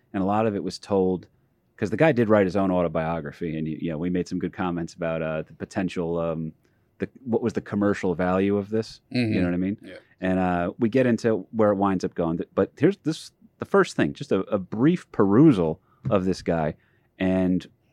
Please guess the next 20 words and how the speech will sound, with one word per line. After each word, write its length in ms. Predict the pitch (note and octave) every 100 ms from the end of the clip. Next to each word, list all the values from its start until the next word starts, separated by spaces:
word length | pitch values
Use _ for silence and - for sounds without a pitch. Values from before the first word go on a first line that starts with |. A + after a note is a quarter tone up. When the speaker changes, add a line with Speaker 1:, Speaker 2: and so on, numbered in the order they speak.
| _ _
Speaker 1:
we, 200 | B2+ A2+
we 160 | C3+ G#2+
had 320 | - D#3+ F3+
to 80 | A2+
do 160 | A#2+ D3
this 220 | F2 G#2+
episode 500 | A#2 F2+ - D2 D#2 _ _ _ _
because 300 | - - G#2+
there's 180 | G2+ F#2+
a 40 | F2+
Jersey 360 | G2+ B2 C3
connection, 500 | C3+ A#2 F2+ - G#2+ - _ _ _ _ _
right? 280 | F2 A2+ - _ _
Shockingly 560 | - A2+ F#2 G2 F#2+ F#2
enough. 320 | F2 F2 - _ _ _
And 180 | - F#2+
then 120 | F#2+
there's 160 | F#2+ F#2
also 360 | A2 G#2+ G#2 G2
a, 360 | G2 F#2+ F2+